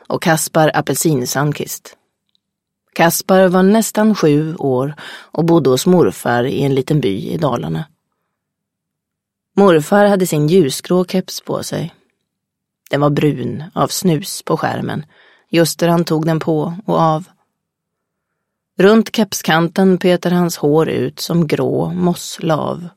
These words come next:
Han hade glasögonen på sig och ett knivnött läderförkläde över knäna. Han såg mild ut.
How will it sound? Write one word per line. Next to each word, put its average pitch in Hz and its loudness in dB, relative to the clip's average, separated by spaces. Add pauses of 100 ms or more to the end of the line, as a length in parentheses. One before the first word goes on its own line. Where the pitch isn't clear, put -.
(1040)
Han 175 2
hade 185 4
glasögonen 202 2
på 139 -2
sig 147 -8 (400)
och 143 0
ett 139 -4
knivnött 147 0
läderförkläde 156 -2 (420)
över 131 -6
knäna. 113 -10 (960)
Han 190 -2
såg 190 0 (100)
mild 190 0 (120)
ut. - -8